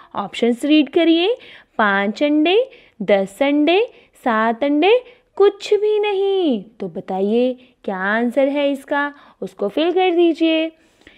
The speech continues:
किसान ने हत्या कर दी, हत्या यानी मार दिया। तो किसको मार दिया था, किसकी हत्या की थी?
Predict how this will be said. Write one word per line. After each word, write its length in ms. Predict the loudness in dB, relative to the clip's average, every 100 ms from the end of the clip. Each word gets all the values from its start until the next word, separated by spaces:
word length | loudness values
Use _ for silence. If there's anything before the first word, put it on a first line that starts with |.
| _ _
किसान 540 | -2 -2 0 2 2 2
ने 220 | 0 0 -2
हत्या 440 | -4 -4 0 4 4
कर 180 | 4 0
दी, 240 | 0 -2
हत्या 420 | -2 -6 -2 0
यानी 380 | 2 2 0 0
मार 440 | 2 2 2 0
दिया। 400 | 0 2 2 0 -4 -18 -20 _
तो 80 | -8
किसको 480 | -6 -8 -6 0 0
मार 260 | 2 2 4
दिया 260 | 4 2
था, 380 | 0 -4 -4 -6
किसकी 320 | -10 -4 2 2
हत्या 380 | 2 2 4
की 220 | 4 2 2
थी? 320 | 0 -4